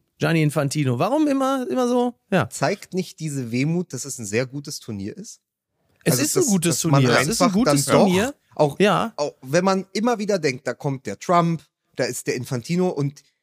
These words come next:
Speaker 2: von außen wird
Speaker 1: Ja.
Speaker 2: so viel, jetzt sind wir wieder beim Code, wird mit so viel Code geschmissen. Also es so viele Sch-, Neben- und Störgeräusche, aber der Fußball im Kern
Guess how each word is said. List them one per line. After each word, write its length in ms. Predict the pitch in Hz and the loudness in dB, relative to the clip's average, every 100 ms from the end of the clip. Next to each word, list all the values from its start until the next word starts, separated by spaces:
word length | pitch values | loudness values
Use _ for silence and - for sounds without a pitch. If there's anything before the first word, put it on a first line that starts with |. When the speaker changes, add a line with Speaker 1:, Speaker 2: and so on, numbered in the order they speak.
| _ | _
Speaker 2:
von 200 | - 151 | -4 -2
außen 560 | 139 202 240 - 208 190 _ _ _ - | 2 2 2 -2 -4 -4 _ _ _ -6
wird 220 | 135 160 | -2 2
Speaker 1:
Ja. 160 | 151 - | 2 0
Speaker 2:
so 460 | 127 - 190 262 | -8 -6 -2 -2
viel, 580 | 285 - 202 208 208 214 _ _ _ | -4 -6 0 2 2 0 _ _ _
jetzt 120 | 135 | -2
sind 100 | 175 | 0
wir 100 | 190 | 2
wieder 140 | 160 143 | 4 4
beim 180 | 139 | 2
Code, 340 | 135 180 151 - | 2 2 2 0
wird 160 | 147 | -2
mit 100 | 143 | -2
so 120 | 127 220 | -2 -4
viel 180 | 202 | -4
Code 480 | 170 - 190 180 - - | -6 2 4 4 0 -8
geschmissen. 640 | 135 - 117 - 151 139 _ _ _ _ | -8 -4 -4 -4 -10 -16 _ _ _ _
Also 320 | - 147 147 147 _ _ - | 2 2 2 -4 _ _ -4
es 240 | 151 - - | -4 -6 -6
so 220 | 135 285 | -2 -2
viele 260 | - 233 | -2 0
Sch-, 260 | 233 - - | 0 0 0
Neben- 440 | 160 185 262 254 240 | 2 4 4 2 0
und 160 | 196 | -2
Störgeräusche, 840 | - - 165 160 139 107 104 107 120 | -4 -2 0 0 -2 -4 -6 -6 -4
aber 160 | 139 | -2
der 140 | 143 139 | -2 -2
Fußball 500 | - 277 302 - 208 | -4 -6 -4 -4 -4
im 160 | 165 | -6
Kern 440 | - 175 127 95 | -4 -2 0 -4